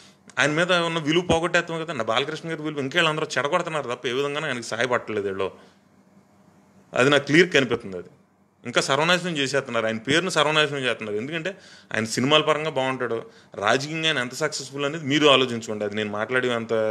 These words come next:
ఇది నాకు లేదు, నేను అంత పెద్దోడిని ఏం కాదు. ఆయన, ఆయన రాజకీయ స్థాయిని మాట్లాడేసి అంత గొప్పోడిని అయితే నేను కాదు. కాకపోతే అది అవునా కాదా మీకు మీరు ఆలోచన. ఎందుకంటే మనం రోడ్ సైడ్ బడ్డీ కొట్టోడు కూడా ఉండి తెలివితేటలు ఆడుకుంటాయి.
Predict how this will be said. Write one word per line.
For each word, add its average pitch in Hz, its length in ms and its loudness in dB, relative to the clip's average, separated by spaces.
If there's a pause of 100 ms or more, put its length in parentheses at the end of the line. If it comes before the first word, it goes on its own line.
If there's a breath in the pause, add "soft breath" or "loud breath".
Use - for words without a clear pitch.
(240)
ఇది 117 120 -4
నాకు 117 240 2
లేదు, 110 240 0 (100)
నేను 101 160 -6
అంత 98 160 -8
పెద్దోడిని 113 340 -4
ఏం 110 60 -4
కాదు. 104 180 -2
ఆయన, 101 220 -6 (240 loud breath)
ఆయన 104 160 4
రాజకీయ 117 460 4
స్థాయిని 117 280 -4
మాట్లాడేసి 113 380 -2
అంత 107 140 -10
గొప్పోడిని 107 340 -4
అయితే 113 140 -4
నేను 110 140 -4
కాదు. 95 280 -2 (360 loud breath)
కాకపోతే 160 360 4
అది 139 120 4
అవునా 170 220 4
కాదా 170 220 -2
మీకు 151 240 -4
మీరు 147 140 -2
ఆలోచన. 143 200 0
ఎందుకంటే 135 340 -4 (360 loud breath)
మనం 117 340 -2
రోడ్ 143 260 6
సైడ్ 165 220 0
బడ్డీ 139 300 4
కొట్టోడు 170 340 2
కూడా 170 300 2 (260)
ఉండి 143 180 2
తెలివితేటలు 160 480 4
ఆడుకుంటాయి. 139 400 -4